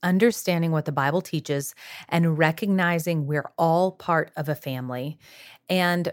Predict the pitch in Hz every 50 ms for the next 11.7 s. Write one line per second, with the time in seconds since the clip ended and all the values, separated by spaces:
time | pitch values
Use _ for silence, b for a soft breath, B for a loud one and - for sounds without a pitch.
0 | - _ - 196 165 175 190 208 226 254 254 247 - 180 151 147 139 135 135 139
1 | - - - - _ _ - 202 208 208 226 208 190 185 165 175 180 - - -
2 | - 151 139 131 127 131 131 135 139 165 - _ _ _ _ _ _ _ - -
3 | - - 190 196 185 175 170 165 160 - - - 160 151 147 147 139 - - 170
4 | 170 - - 156 - 160 143 151 156 - - 143 139 135 139 139 - 147 147 143
5 | 151 - - - 170 156 147 139 - - 170 160 160 147 - 185 190 175 151 143
6 | 147 151 147 147 143 143 143 - - - 175 175 180 185 208 214 202 190 165 151
7 | 151 147 143 139 139 156 175 202 214 220 226 226 220 220 - B B B B B
8 | B B B B - 170 160 160 151 143 147 147 147 139 - - 160 151 - -
9 | 151 139 135 139 165 160 190 190 - 214 196 - - 202 196 196 190 196 190 190
10 | 190 185 - 147 139 131 135 135 139 - - - 156 151 - - - - - -
11 | 196 196 190 - 214 185 - 202 196 190 190 196 190 190